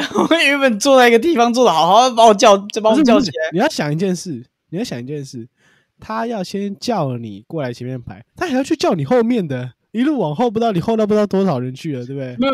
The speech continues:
Speaker 1: 重点是他已经整过一次线了啊。
Speaker 2: 哦，没有，那个整线超累，那整线那整，整个疯子一样。
Speaker 1: 哦，我知道。
Speaker 2: 你知道那整线如果查身份证，那时候我一定没过。
Speaker 1: 身份证？
Speaker 2: <laughs> 我那时候还没十八。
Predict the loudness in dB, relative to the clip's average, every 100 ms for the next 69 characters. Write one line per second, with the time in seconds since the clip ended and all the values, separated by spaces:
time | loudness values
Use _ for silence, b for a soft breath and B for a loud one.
0 | -2 -2 -2 2 0 0 -4 -4 -4 -4
1 | -4 -6 -8 -8 -8 -10 -14 -20 _ _
2 | _ _ _ _ _ _ _ -16 -12 -12
3 | -12 -12 -12 -12 -12 -14 -14 -14 -16 -18
4 | -20 -18 -16 -14 -16 -16 -20 -20 -20 -14
5 | -12 -10 -12 -14 -12 -10 -10 -12 _ _
6 | _ _ _ -8 -4 -4 -4 -8 -6 -6
7 | -8 -8 -8 -6 -10 -10 -8 -6 -6 -6
8 | -6 -8 -8 -10 -12 -14 -18 -18 -20 _
9 | _ _ _ _ _ _ _ _ _ _
10 | _ _ b -20 _ -8 -8 -8 -10 -12
11 | _ _ _ -10 -8 -8 -8 -10 -12 -14
12 | -12